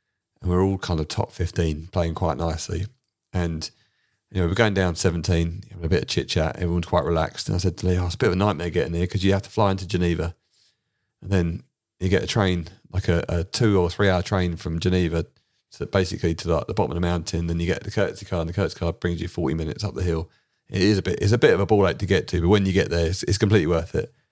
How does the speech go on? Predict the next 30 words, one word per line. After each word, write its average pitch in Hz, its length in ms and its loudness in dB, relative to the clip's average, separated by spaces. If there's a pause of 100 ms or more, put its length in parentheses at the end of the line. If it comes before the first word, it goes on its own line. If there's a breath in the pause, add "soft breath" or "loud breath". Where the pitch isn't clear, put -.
(440)
And - 80 -2
we're 104 80 6
walking 107 200 2
down 95 160 4
seventeen, 90 400 2
and 85 100 0
I 85 60 2
was, 85 140 -2
like, 95 140 0
saying 82 260 0
to 85 100 0
Lee, 82 180 4
like, 85 140 0
"Oh, 87 140 -2
it's - 120 -8
a - 20 -20
bit - 140 -18
of - 60 -20
a - 40 -20
ball 92 180 0
ache 85 120 -2
getting 95 220 -4
here, 85 120 0
isn't 87 100 0
it?" 85 100 -2
And - 80 -6
he's 101 100 -2
like, - 100 -4
"No, 123 240 -2
just 117 260 -8